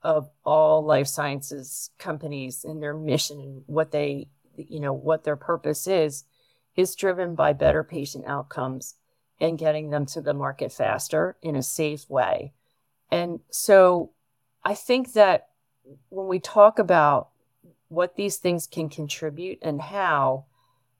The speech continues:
I just think that the future focus is how can we begin to leverage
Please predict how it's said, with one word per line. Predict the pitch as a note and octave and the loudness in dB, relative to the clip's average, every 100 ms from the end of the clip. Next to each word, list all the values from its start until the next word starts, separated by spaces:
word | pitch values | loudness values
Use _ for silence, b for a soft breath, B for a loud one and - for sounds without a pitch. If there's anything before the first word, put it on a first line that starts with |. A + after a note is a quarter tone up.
| _ | _
I | E3+ | -12
just | F#3 G3 F#3+ - | -6 -6 -6 -6
think | F#3 F3+ | -6 -6
that | F#3 E3+ D#3+ - _ _ _ _ _ _ _ _ - | -2 2 2 2 _ _ _ _ _ _ _ _ -20
the | E3 F3+ | -4 -4
future | - G#3 G#3 F#3+ | -4 -10 -4 -4
focus | - E3+ - E3 - | 2 0 0 -6 -2
is | D#3+ D3 | -2 -2
how | - D3+ | 0 0
can | D3+ E3 | 0 -16
we | E3 D#3 | -14 -14
begin | C#3+ D3+ D#3+ D#3 D3+ D#3 | -14 -14 -6 -6 -6 -10
to | - D#3+ D3 C#3+ C#3 C#3 _ - | -12 -10 -8 -8 -12 -16 _ -2
leverage | D#3+ D3+ C#3+ D3 C#3+ C#3 - - | 6 6 6 -4 -4 -4 -12 -14